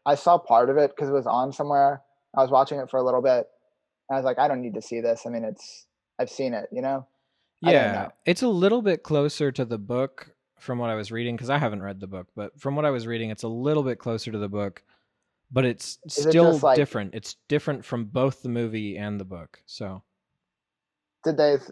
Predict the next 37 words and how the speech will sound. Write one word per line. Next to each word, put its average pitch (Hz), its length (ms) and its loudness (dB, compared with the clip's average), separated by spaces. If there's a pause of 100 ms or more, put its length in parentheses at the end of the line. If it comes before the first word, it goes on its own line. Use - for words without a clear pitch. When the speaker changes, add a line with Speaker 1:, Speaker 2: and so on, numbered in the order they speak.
(240)
Speaker 1:
sprinkle 160 500 0
in 151 120 0
some 156 160 -6
more 143 260 2
overt 147 380 2
racism 151 580 -2
from 131 340 -4 (440)
Rudyard 170 340 4
Kipling? 190 480 2
<laughs> - 40 -20 (920)
Speaker 2:
No, 127 420 0
actually. 107 420 -4 (800)
I'd - 220 8
say 143 100 8
Speaker 1:
Aw. 160 60 8
Speaker 2:
the 139 80 2
movie's 113 340 0
not 104 240 -4 (120)
super 101 360 -4
racist. 101 460 -6 (1080)
Speaker 1:
Okay. 151 360 2 (260)
Speaker 2:
Mm. 147 160 -10
Speaker 1:
Well, 165 240 8
Speaker 2:
The, 160 60 10
Speaker 1:
I, 156 160 6
Speaker 2:
the 170 60 4
Speaker 1:
I - 20 4
was - 20 2
Speaker 2:
giant 160 460 4
monkey 175 220 4
Speaker 1:
wondering 147 240 2
Speaker 2:
sounds 127 400 -4
exactly 120 580 -2
like 104 220 -2
Donald 98 340 -2
Trump, 92 340 -8
though. 87 340 -14